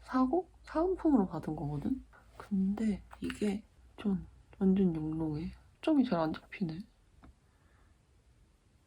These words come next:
아무튼 영롱하다, 영롱. 화장은 사실 끝났어.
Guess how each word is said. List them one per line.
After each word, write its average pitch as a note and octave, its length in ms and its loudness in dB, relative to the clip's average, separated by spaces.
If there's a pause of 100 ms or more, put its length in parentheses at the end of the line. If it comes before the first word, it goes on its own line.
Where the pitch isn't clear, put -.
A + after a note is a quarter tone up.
(380)
아무튼 G3 560 0 (840)
영롱하다, F#3+ 760 0
영롱. F3+ 140 -2 (1160)
화장은 A3+ 600 -2
사실 A3+ 320 -6
끝났어. A#3+ 580 -6